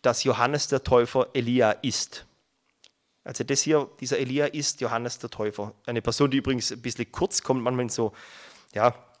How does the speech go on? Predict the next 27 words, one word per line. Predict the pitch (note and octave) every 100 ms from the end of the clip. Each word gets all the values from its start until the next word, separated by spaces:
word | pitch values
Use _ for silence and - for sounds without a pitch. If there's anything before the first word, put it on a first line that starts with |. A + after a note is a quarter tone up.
| _ _ _ -
in | A2
der |
Gemeinde | A2 G#2 A2+ C#3
oder | C3+
so. | B2+
Sie | B2
ist | A2+
immerhin | C#3+ C#3 C#3
der | C3
größte | - - A#2 D3 - -
und | D3 A#2+ -
einer | B2 A#2+
der | A#2+ B2
wichtigsten | D3 - - - B2+
Menschen, | A2+ B2 D#3 F3+ D3
die | A2
je | B2 D3
gelebt | C3+ A2+ - -
haben | B2
auf | C3 -
dieser | A#2+ A2+
Erde. | G#2 A#2+
Jesus | B2+ C3+ D3+ C#3
selbst | C3 - -
beschreibt | B2+ A2+ A2+ B2
ihn |
als | A2+ G#2+